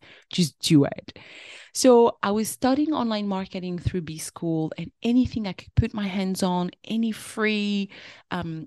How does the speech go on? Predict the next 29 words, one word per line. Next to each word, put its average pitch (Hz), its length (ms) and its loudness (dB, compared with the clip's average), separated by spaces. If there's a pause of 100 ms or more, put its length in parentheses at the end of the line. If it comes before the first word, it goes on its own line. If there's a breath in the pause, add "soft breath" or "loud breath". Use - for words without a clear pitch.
(120)
conferences, 196 1040 -4
talks, - 560 2
I 180 60 -6
was 160 200 -6
listening 208 480 0
to 190 140 -4
these. 165 520 -4 (380 loud breath)
I 165 60 -8
was 160 160 -6
teaching 240 380 0
in 214 100 -2
studios 165 680 -2
in 165 160 -6
the 156 100 -10 (100)
evening. 190 480 -8
I 170 60 -10
was 156 240 -12
working 180 560 -4
in, 156 320 0
uh, 151 380 -6
a 165 40 -4
restaurant 175 600 -4
as 165 120 -8
a 156 60 -4
hostess. - 760 -6 (720 loud breath)
And, 185 320 2 (120)
and 190 160 0
I 185 80 -2
did 196 260 -2